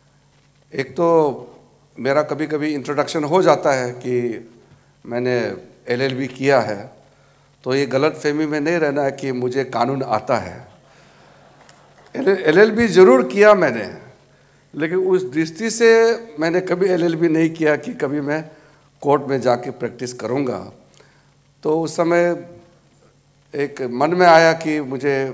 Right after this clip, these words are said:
एलएलबी का डिग्री हासिल करना है, और हासिल करते वक्त कुछ कानूनी ज्ञान आ जाए तो वो वैसे ही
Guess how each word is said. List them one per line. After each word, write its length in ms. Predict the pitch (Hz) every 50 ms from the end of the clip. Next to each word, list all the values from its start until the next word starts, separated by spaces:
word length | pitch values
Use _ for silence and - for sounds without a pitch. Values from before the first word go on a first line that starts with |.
| 127 131 - - _ _ _ _ _ _ _ _ _ _ _ _ -
एलएलबी 800 | - 123 123 127 139 143 135 123 123 143 143 139 139 139 139 139 - - _
का 100 | - 127
डिग्री 440 | 123 123 - 127 120 123 135 135 123
हासिल 420 | 117 - - 110 107 - 139 127 127
करना 360 | - 135 127 135 143 147 139
है, 400 | 135 143 151 151 151 - - - - -
और 220 | 123 117 117 113 110
हासिल 340 | 117 117 - - 151 143
करते 380 | 131 - - 139 131 - - 156
वक्त 360 | 143 143 151 147 - - - - - _ _ _ _ _ _ _ _ _ _ _
कुछ 180 | - 151 - -
कानूनी 500 | - - 117 113 120 139 143 139 151 151
ज्ञान 380 | 127 117 120 131 131 143 147 139
आ 180 | 120 117 131 127
जाए 220 | 127 139 135 135
तो 180 | 135 - 131 123
वो 220 | 123 127 127 123 120
वैसे 320 | 123 117 110 - 143 139
ही 180 | 143 139 135